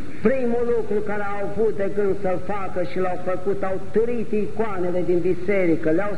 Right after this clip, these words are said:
sfărmat, le-au ars. Au dărâmat preoția, au dărâmat mărturisirea, sfinții,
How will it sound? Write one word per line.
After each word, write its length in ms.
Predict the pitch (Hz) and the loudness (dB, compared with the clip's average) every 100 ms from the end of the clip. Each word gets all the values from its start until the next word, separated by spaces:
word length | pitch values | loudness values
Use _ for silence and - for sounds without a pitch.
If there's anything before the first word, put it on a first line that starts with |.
| - | -2
sfărmat, 600 | 202 220 214 220 185 151 | -2 0 0 -2 -2 -2
le-au 200 | 170 180 185 - | -2 -2 -2 -2
ars. 160 | - - - - - - - - - - - - - - - | -2 -2 -2 -2 -2 -2 -2 -2 -2 -2 -2 -2 -2 -2 -2
Au 280 | 139 175 - | -2 -2 0
dărâmat 560 | 226 233 240 240 214 - | 0 0 0 -2 -2 -2
preoția, 880 | 220 233 226 - 226 233 202 170 135 101 - 131 | 0 0 0 0 0 4 4 4 0 -2 -2 -2
au 120 | 175 165 | -2 0
dărâmat 560 | 220 226 233 240 214 - | 0 0 0 -2 -2 -2
mărturisirea, 1200 | 220 214 220 233 208 151 240 226 185 160 127 101 - - - - - | -2 0 0 2 0 0 2 2 2 2 -2 -2 -2 -2 -2 -2 -2
sfinții, 760 | - 240 269 226 190 - 160 143 | 0 2 4 2 2 4 4 2